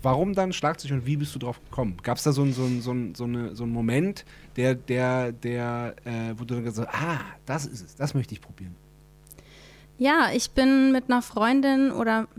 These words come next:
Speaker 2: mit, mit mehreren Freunden regelmäßig zu so kleineren regionalen Konzerten gegangen. Also nichts Nennenswertes. Ähm, aber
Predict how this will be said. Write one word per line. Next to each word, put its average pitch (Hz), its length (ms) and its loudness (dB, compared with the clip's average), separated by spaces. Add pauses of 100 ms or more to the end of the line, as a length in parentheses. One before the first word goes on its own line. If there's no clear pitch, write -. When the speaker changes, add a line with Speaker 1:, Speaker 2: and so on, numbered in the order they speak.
Speaker 2:
mit, 233 340 -4
mit 214 200 0
mehreren 233 440 2
Freunden 226 460 0 (480)
regelmäßig 240 560 4 (120)
zu 220 640 0 (140)
so - 160 -6
kleineren 226 720 4
regionalen 214 920 2
Konzerten 208 540 -2
gegangen. 196 480 -2
Also 202 400 -2 (320)
nichts - 300 -2
Nennenswertes. 226 960 4 (540)
Ähm, 220 640 4 (480)
aber 208 600 2